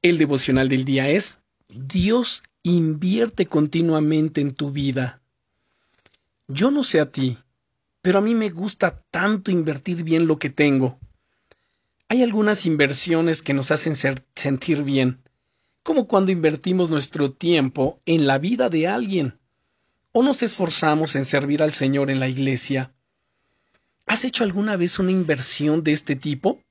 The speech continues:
Hace algunos años, cuando empezábamos en el ministerio, recuerdo que nuestra iglesia estaba llena de jóvenes,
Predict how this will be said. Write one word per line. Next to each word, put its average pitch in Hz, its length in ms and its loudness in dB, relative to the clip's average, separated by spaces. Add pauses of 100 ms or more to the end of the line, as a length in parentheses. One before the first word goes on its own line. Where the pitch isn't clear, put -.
(1200)
Hace 262 320 2
algunos 190 460 0
años, 151 600 0 (760)
cuando 147 680 0 (300)
empezábamos 165 760 0
en 139 100 2
el 135 100 4
ministerio, 135 800 2 (680)
recuerdo 247 340 -2
que 202 120 -2
nuestra 165 380 0
iglesia 196 880 0
estaba 180 400 -2
llena 170 540 0
de 156 120 0
jóvenes, 143 840 -2